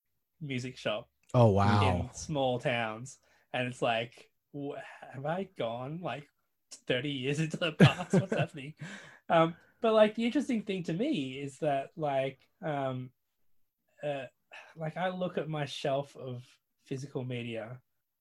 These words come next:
Speaker 1: like, D V Ds, video games that I bought over the years, like, many years of <laughs> being a gamer and, and, like, a human being. And to me now, it just looks like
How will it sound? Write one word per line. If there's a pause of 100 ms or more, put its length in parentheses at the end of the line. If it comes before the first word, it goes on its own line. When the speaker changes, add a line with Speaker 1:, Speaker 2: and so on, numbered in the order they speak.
(120)
Speaker 1:
like,
D
V
Ds, (120)
video
games
that
I
bought
over
the
years,
like, (100)
many
years
of
<laughs>
being (340)
a
gamer
and, (120)
and, (180)
like,
a
human
being. (400)
And (280)
to
me
now,
it
just
looks
like